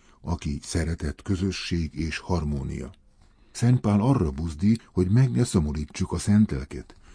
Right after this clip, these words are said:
utalta a pápa, utalta a pápa az efezusiakhoz írt levélre. A nagycsütörtöki krizma szentelő Szent Misén Ferenc pápa homíliája végén a következő szavakat intézte pap testvéreihez. Testvéreim,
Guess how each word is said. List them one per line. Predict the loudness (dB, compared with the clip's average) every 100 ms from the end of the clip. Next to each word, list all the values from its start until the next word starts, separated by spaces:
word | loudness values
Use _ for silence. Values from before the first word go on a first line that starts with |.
| -20 0
utalta | 2 2 -4 -6 -8
a |
pápa, | -2 -2 0 -4 -6 -8 -2
utalta | 0 2 0 0 -2
a |
pápa | 2 2 2 0
az | 0
efezusiakhoz | -2 -2 -2 -6 -4 -4 -4 -6 -4
írt | -4 -4
levélre. | -6 -6 -10 -12 -18 -20 -20 -20 _ _ _ _ _
A | 0 4
nagycsütörtöki | 4 4 2 4 2 2 -4 -2
krizma | 0 2 2 -2
szentelő | 0 -2 -2 -4 -4 -4
Szent | 0 0 0
Misén | -4 -4 -4
Ferenc | -2 -2 -2 -4
pápa | -4 -6 -4
homíliája | -4 2 4 4 0 -2 -4 -4 -6
végén | 0 0 2 2 2 -2 -12 -10
a | 0
következő | 2 2 -2 -4 -4 -2
szavakat | -2 -4 -6 -8 -2
intézte | 0 0 -2 -6 -8
pap | -8 -10 -8
testvéreihez. | -10 -8 -8 -8 -8 -8 -8 -10 -14 -18 -20 _ _ _ -4
Testvéreim, | -4 -2 -4 -2 -2 -4 -6